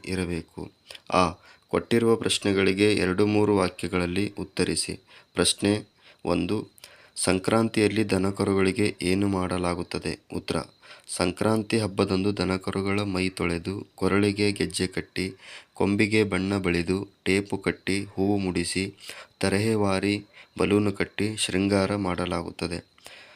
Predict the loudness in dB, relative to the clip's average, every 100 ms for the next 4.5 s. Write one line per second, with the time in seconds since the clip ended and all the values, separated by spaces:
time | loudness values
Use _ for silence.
0 | -20 _ -2 0 4 6 6 4 2 2
1 | 0 0 0 0 2 2 4 2 0 -2
2 | -2 0 2 2 0 0 -2 -4 -2 0
3 | 2 -2 -4 0 0 0 -2 -2 -2 -2
4 | -4 -6 -10 -14